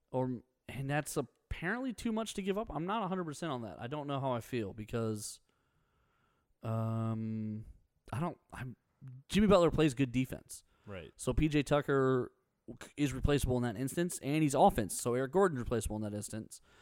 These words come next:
Speaker 1: And a second round draft pick, Daryl Morey trades those all the time.
Speaker 2: Right.
Speaker 1: Um, so in that evaluation, I'm okay with it. Now,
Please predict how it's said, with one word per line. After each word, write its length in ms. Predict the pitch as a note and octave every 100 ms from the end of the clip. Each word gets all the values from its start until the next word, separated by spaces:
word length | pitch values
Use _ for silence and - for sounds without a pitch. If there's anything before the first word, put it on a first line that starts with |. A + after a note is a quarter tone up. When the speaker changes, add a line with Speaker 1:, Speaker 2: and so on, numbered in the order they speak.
| - _
Speaker 1:
And 160 | A#2
a 20 | B2
second 280 | D#3+ D#3
round 160 | D3+ C#3
draft 240 | C3+ B2+
pick, 260 | C3+ B2+ - _ _ _ _
Daryl 200 | - D3
Morey 320 | C#3 C#3 C3 A#2+
trades 240 | C3 B2
those 120 | A#2+ A2
all 100 | G2+
the 60 |
time. 260 | A2 F#2 - - _ -
Speaker 2:
Right. 260 | G2+ D#2+ - -
Speaker 1:
Um, 540 | B2 B2 B2 A#2+ A#2+
so 160 | - D3+ -
in 220 | F3 D#3+
that 200 | D3+ E3
evaluation, 560 | E3+ E3 D#3 D3+ E3
I'm 180 | D3 C3+
okay 240 | C3+ - B2
with 160 | D#3 F3
it. 160 | E3
Now, 560 | - D3 C#3+ C#3 C3+ C3